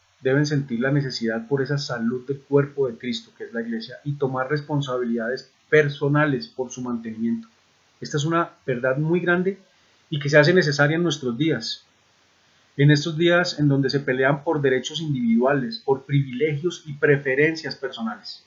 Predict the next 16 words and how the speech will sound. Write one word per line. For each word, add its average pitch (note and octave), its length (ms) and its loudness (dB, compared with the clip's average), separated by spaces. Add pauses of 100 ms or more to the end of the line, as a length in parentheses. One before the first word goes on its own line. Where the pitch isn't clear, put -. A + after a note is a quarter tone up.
(480)
nosotros B2 340 -4
estamos C#3+ 540 -2 (1400)
luchando C#3 720 0 (600)
por C3 160 2
una C3 120 0
unidad A#2+ 420 0 (640)
como B2+ 180 -4
hermanos A2+ 380 -2
y A#2+ 60 -14
como A2 180 -10
iglesia. G2+ 320 -12 (2250)
Dice D#3+ 460 6
en D3+ 80 4
el C#3+ 80 8
versículo, C#3 840 2
eh, A#2+ 520 0